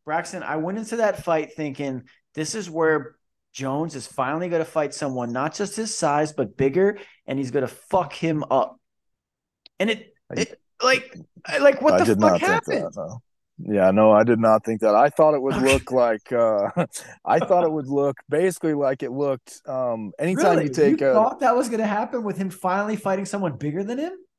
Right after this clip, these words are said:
Speaker 2: I can, I can show you D Ms from before the
Speaker 1: No,
Speaker 2: fights
Speaker 1: I,
Speaker 2: talking
Speaker 1: no,
Speaker 2: shit
Speaker 1: I'm
Speaker 2: to
Speaker 1: not,
Speaker 2: my
Speaker 1: it's not
Speaker 2: friends.
Speaker 1: that I'm
Speaker 2: No, no,
Speaker 1: doubting you. I
Speaker 2: no.
Speaker 1: just, I'm just curious why
Speaker 2: Well,
Speaker 1: you
Speaker 2: he-, but
Speaker 1: thought
Speaker 2: here,
Speaker 1: that.
Speaker 2: he-, here's why. Anytime you have a guy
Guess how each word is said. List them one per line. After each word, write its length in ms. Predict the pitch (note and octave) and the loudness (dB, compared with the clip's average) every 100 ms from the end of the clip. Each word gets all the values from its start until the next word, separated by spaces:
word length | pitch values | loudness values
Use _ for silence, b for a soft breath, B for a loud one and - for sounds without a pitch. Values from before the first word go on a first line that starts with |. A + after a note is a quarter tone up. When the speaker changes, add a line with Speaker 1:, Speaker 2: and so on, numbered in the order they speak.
| _ _ _ B2 | _ _ _ -2
Speaker 2:
I 140 | B2 | -2
can, 160 | C#3 B2+ G#2+ | -2 -6 0
I 160 | C3 | 0
can 140 | D#3 D3+ | 0 -6
show 180 | - C#3+ | 0 0
you 140 | A#2+ | 0
D 220 | A#2+ B2 | -2 0
Ms 220 | C3+ C#3 | 0 -2
from 200 | - A#2+ | -6 -8
before 240 | A2 B2+ A#2+ | -4 -2 -2
the 60 | - | 2
Speaker 1:
No, 160 | C#3+ F#3+ | 2 4
Speaker 2:
fights 60 | D#3 | 4
Speaker 1:
I, 40 | |
Speaker 2:
talking 220 | C3+ B2 | 2 2
Speaker 1:
no, 60 | G3 | 2
Speaker 2:
shit 100 | G3 | 2
Speaker 1:
I'm 100 | G3+ | 2
Speaker 2:
to 60 | |
Speaker 1:
not, 40 | G3+ | 0
Speaker 2:
my 60 | |
Speaker 1:
it's 120 | F3+ E3 | 0 2
not 160 | A3 | 2
Speaker 2:
friends. 0 | |
Speaker 1:
that 80 | A3 F#3 C3 | 2 -4 0
I'm 60 | D3 | 4
Speaker 2:
No, 80 | F#3+ | 4
no, 140 | G3 | 6
Speaker 1:
doubting 20 | |
you. 60 | F3+ | 4
I 40 | |
Speaker 2:
no. 60 | D#3 | 2
Speaker 1:
just, 200 | D#3+ - | -2 -2
I'm 160 | D3+ D3+ | -2 -2
just 180 | E3 | -8
curious 420 | - F3 F3+ F3+ - | -8 -4 -2 -4 -4
why 180 | D3+ | 2
Speaker 2:
Well, 100 | G3+ | 4
Speaker 1:
you 60 | G#3 | 4
Speaker 2:
he-, 80 | G3+ | 4
but 80 | A#3+ | 2
Speaker 1:
thought 120 | G#3+ | 2
Speaker 2:
here, 340 | B3+ - E3 _ - | -2 -4 -10 _ -8
Speaker 1:
that. 180 | F3+ - | -8 -4
Speaker 2:
he-, 80 | G3 | -2
here's 240 | A#3+ F#3 | 0 0
why. 260 | C3 E2 D2 _ _ _ - | -2 -4 -8 _ _ _ -6
Anytime 540 | F3+ B3 - G3 E3+ | -4 -2 -2 -2 -2
you 140 | E3 D#3 | -2 0
have 180 | D3 C#3 | 0 -2
a 40 | |
guy 520 | B2+ A#2+ G#2 F#2+ F#2+ | -4 -2 -2 -2 -6